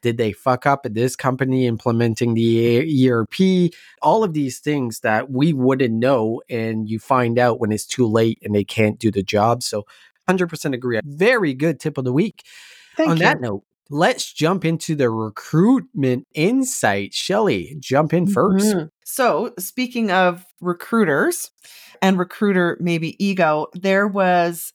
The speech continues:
Speaker 2: an article, it was on LinkedIn, and it was posted by Sarah. This is a recruiter being recruited for a recruiting role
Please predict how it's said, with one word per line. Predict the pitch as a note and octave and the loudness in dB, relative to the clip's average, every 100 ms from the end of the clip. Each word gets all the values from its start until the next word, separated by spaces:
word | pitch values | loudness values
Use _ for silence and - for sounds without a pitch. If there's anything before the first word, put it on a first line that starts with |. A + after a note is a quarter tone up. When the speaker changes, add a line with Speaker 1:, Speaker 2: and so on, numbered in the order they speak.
| E3 | -10
Speaker 2:
an | E3 - | -6 2
article, | F3 F3+ - G3 E3 - | 2 2 -2 0 0 0
it | |
was | F3 E3+ | -2 2
on | F#3 A3 | 2 2
LinkedIn, | A3 G#3 G#3 D3+ F#3 C4 _ _ - - - - _ _ | 0 -2 -4 -4 -4 -6 _ _ -20 -20 -20 -20 _ _
and | F3 F3 E3+ E3+ E3+ E3+ E3 - | 0 4 4 4 4 2 -2 -2
it | F3 E3+ | 0 0
was | F3 F3+ F3 E3 E3 - | -4 -2 0 0 -2 -6
posted | - G#3 A3 A3 - F3 E3 E3+ | -4 0 0 -2 -2 0 0 0
by | D#3 D#3 D#3 D#3+ _ - | 0 0 -2 -8 _ -16
Sarah. | - D#3+ A2 C#4+ G4 _ - | -6 -2 0 -2 -6 _ -6
This | G3 | -2
is | G#3 F#3+ | 0 0
a | |
recruiter | F3 F3+ - A3+ G3+ A3+ - _ _ _ _ _ _ _ _ _ | -2 -4 -2 0 2 0 -6 _ _ _ _ _ _ _ _ _
being | - F#3+ F#3 | -2 2 2
recruited | F3 - C4+ A3 F#3 G3+ - | -2 -2 0 2 2 0 -4
for | F#3+ | -2
a | |
recruiting | F3 F3+ - A3+ A3 | -2 -2 -2 0 2
role | F3+ D3+ F3+ C#4+ | 2 4 2 0